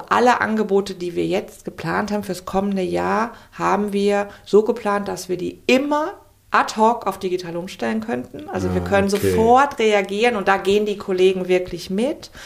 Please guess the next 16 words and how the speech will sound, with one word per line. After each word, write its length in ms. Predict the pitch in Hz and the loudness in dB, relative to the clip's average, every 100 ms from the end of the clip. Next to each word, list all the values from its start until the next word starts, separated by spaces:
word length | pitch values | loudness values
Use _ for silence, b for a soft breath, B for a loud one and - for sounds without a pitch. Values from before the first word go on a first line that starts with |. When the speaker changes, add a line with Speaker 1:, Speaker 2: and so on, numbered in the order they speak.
| B B B | B B B
Speaker 1:
Natürlich 360 | 185 214 208 | 2 4 4
haben 180 | 202 196 | 2 2
wir 160 | 185 - | 2 2
auch 80 | 175 | 0
so 140 | 170 | -4
Sachen 420 | 170 185 196 190 | -2 -2 -2 -2
gemacht, 400 | 185 180 180 - - - | -2 -2 -4 -6 -18 -10
ähm, 320 | 170 165 160 160 - B B B B B B - - - | -6 -6 -8 -12 -14 B B B B B B -20 -20 -8
ich 220 | 156 - | -8 -6
weiß 260 | 151 147 - | -4 -6 -6
wieder, 220 | 147 - | -8 -8
da 80 | 147 | -6
bin 180 | 147 151 | -4 -2
ich 160 | 151 | -4
nicht 200 | - - | -6 -10
firm, 260 | - 220 | -4 -2